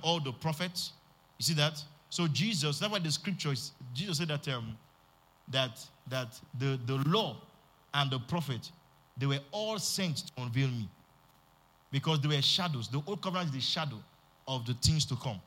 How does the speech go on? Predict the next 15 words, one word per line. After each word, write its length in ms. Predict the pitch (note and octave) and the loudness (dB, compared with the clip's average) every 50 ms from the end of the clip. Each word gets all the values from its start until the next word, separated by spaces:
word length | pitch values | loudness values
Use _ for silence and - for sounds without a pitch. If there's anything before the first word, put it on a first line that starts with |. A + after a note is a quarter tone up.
| - - - _ - | -18 -20 -20 _ -4
Now 180 | C#3 D#3+ E3 D#3+ | -2 0 0 0
it 120 | D3 - | 0 0
has 220 | - C3 B2 - - | 0 2 2 2 2
come 320 | - E3+ E3+ E3 D3+ D3 | 2 0 0 0 0 2
now. 240 | D#3+ D3+ B2 - - - - - - _ _ _ _ _ _ _ _ - | 2 0 0 -2 -8 -16 -20 -20 -20 _ _ _ _ _ _ _ _ 0
Now 240 | E3 F3+ F3+ F3+ F3+ F3 | 2 2 2 2 0 0
in 200 | E3+ E3+ E3 D3+ | 2 2 4 4
this 260 | D#3+ B3 A3 - - | 4 4 2 2 2
new 240 | F#3 F#3+ G3 G3+ F#3 | 4 4 4 4 4
regime, 440 | D#3 D3 B2+ G#2+ A#2+ D#3 C3 G2 F#2 - - - - - _ _ _ _ _ _ _ _ _ - - | 4 4 4 4 4 4 4 2 -2 -10 -14 -20 -20 -20 _ _ _ _ _ _ _ _ _ -4 0
do 100 | B2+ D3+ | 2 4
you 120 | F3 G#3 | 4 4
want 220 | G#3+ G3+ G3 F#3 - | 2 2 0 0 0
to 100 | D#3 C#3 - - - | 0 -2 -2 0 6
pay 300 | - F#3 G3+ G#3 G#3+ G#3+ | 6 6 6 6 2 -2